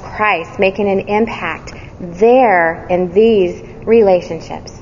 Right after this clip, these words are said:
in these relationships first. Scott, Scott Maxwell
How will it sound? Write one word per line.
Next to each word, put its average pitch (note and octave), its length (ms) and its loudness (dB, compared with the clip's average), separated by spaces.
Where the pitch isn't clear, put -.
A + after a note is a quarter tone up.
in F#3 140 0
these G3+ 240 4
relationships E3 840 -4
first. - 520 -8
Scott, F#3 520 -2
Scott F#3 160 0
Maxwell G3 560 2